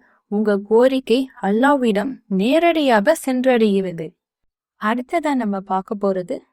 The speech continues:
நான்காவது நேரம். தொழுகையின் இறுதியில், அதாவது தஸ்லீம் கூறுவதற்கு முன், அத்தஹியாயத்து மற்றும் சலவாத்துக்களை சொல்லி முடித்த பிறகு, நாம் சலாம் கூறி தொழுகையை முடிப்பதற்கு முன்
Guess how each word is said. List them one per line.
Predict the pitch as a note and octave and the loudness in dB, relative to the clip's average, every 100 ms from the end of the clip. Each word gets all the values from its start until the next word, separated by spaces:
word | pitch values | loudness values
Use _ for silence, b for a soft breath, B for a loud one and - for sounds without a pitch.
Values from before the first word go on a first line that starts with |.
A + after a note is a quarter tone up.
| _ | _
நான்காவது | B3+ C#4+ C#4+ C#4+ B3+ A#3 | -2 -2 -2 -2 -2 -2
நேரம். | G3+ F#3+ F3 E3+ - _ _ _ | -4 -4 -8 -10 -16 _ _ _
தொழுகையின் | A#3+ C4+ D4+ D#4+ D4 B3+ | 0 0 0 -4 -4 -4
இறுதியில், | G3+ A3 G#3+ G#3 G3 G3+ | -4 -4 -4 -6 -6 -10
அதாவது | F#3+ F3 F#3+ F3 E3+ C#4 - _ - | -12 -4 -2 -2 -6 -10 -12 _ -4
தஸ்லீம் | G3+ - D#4 D#4+ C#4 G#3+ | -4 -4 -8 -6 -6 -2
கூறுவதற்கு | G#3 F#3+ F3+ F3 E3+ F3 | -2 0 -2 -4 -8 -10
முன், | F#3 G#3 G3+ _ _ _ | -8 -8 -12 _ _ _
அத்தஹியாயத்து | F3+ F#3+ B3+ C4 A#3+ G#3+ F#3+ F#3+ - D#4+ - _ _ - | -6 -4 -4 -2 -2 -2 -4 -8 -10 -12 -12 _ _ -4
மற்றும் | G3+ G3 C4 G#4+ - _ - | -4 -4 -8 -10 -14 _ -4
சலவாத்துக்களை | G#3+ B3 C#4 C#4 C4 - G#3+ A3+ | -2 0 -4 -6 -10 -4 -4 -4
சொல்லி | - G3 F#3+ A3 - _ | -4 -4 -4 -6 -10 _
முடித்த | G#3+ G#3 G#3 | -10 -8 -6
பிறகு, | G3+ F#3+ F3+ E3 E3 _ _ _ _ | -4 -4 -6 -10 -16 _ _ _ _
நாம் | F#3+ G3+ G3+ - | -6 -4 -6 -16
சலாம் | _ A3 A3+ C#4 E4 | _ -6 -4 -4 -6
கூறி | - A3 G#3+ C#4 - | -6 -6 -6 -10 -4
தொழுகையை | A3 B3 D4 C4+ C4+ | -2 -2 -2 -4 -4
முடிப்பதற்கு | B3 A3 A3+ C4+ C4 A#3+ G3+ F#3+ | -4 -6 -4 -4 -4 -6 -8 -8
முன் | F#3+ C4 | -8 -8